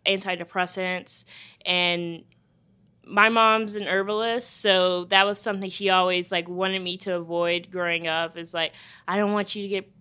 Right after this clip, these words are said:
hooked on those things," and not to stigmatize people who do use those and do need those, but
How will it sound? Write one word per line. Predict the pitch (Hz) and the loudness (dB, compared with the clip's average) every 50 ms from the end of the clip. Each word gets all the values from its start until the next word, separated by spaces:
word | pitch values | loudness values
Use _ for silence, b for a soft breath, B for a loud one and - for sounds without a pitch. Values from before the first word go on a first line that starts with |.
| _ _ _ - | _ _ _ -16
hooked | - - 214 202 - 208 | -10 -8 -8 -8 -6 -4
on | 196 196 196 | -4 -4 -4
those | 196 190 185 190 - | -4 -6 -6 -6 -6
things," | - - 180 180 180 180 180 180 180 180 180 | -4 -2 0 2 2 2 2 0 -2 -4 -4
and | 180 175 175 175 175 - B B B B | -4 -4 -4 -6 -10 -12 B B B B
not | 254 247 240 247 | 4 4 4 4
to | 247 | 0
stigmatize | 233 - - 220 214 208 196 190 202 196 185 185 185 | -4 -2 -2 -2 0 -2 -2 0 0 0 0 0 -2
people | - 214 202 196 - 185 180 | -4 -8 -8 -6 -6 -8 -6
who | 180 180 | -4 -4
do | 175 170 190 | -6 -4 -4
use | 190 190 190 190 190 202 202 - | -6 -6 -6 -6 -6 -8 -8 -8
those | - 220 226 233 226 | -6 -6 -4 -4 -4
and | 208 190 180 170 | -6 -6 -8 -8
do | 170 180 | -10 -10
need | 175 175 185 196 190 - | -8 -8 -8 -8 -6 -4
those, | 220 226 233 233 240 240 - | -4 -2 -2 -2 -4 -6 -6
but | - 190 170 - | -4 -2 -2 -4